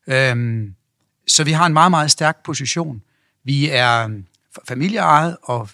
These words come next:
øh, har et meget stærkt værdisæt, øh, som, øh, som baserer sig egentlig på familiens ambitioner her. Og, øh, noget af det, som der er virkelig vigtigt, det er innovation. Så vi bruger ti procent af vores omsætning om året på produktudvikling.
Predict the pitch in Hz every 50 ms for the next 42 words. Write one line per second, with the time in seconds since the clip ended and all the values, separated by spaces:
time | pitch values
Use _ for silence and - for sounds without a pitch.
0 | - - - 127 123 120 113 104 101 107 113 - _ - - - - 156 131 123
1 | 131 139 160 151 - 170 156 - - 143 - - 214 208 - 117 92 - - -
2 | _ _ _ _ _ _ _ _ _ _ - 131 117 110 107 101 98 117 - -
3 | - - - 120 113 113 107 - - - - 123 117 113 110 104 101 98 - -
4 | 208 - - 131 107 - 123 113 - - 147 147 135 120 127 123 135 143 139 127
5 | - - 107 98 120 127 143 147 123 - 127 107 101 - 110 - - 151 143 135
6 | 107 98 92 101 113 - - _ _ _ _ _ _ - - _ _ _ - -
7 | 120 123 123 123 123 120 113 120 143 165 190 196 190 185 185 156 - 147 135 120
8 | 120 117 110 117 123 135 196 170 151 - 139 117 131 139 - - 131 - _ -
9 | 151 156 160 - 147 131 127 123 113 110 110 - - 139 - - _ _ _ _
10 | _ _ _ _ _ _ - - - 120 123 143 - 185 208 185 - - 240 214
11 | - - 156 - 170 165 156 139 127 117 117 - - 135 151 147 - 147 127 123
12 | 117 110 110 117 127 135 139 - - 117 113 113 110 104 104 - - 123 139 151
13 | - 160 135 127 123 - 123 117 113 110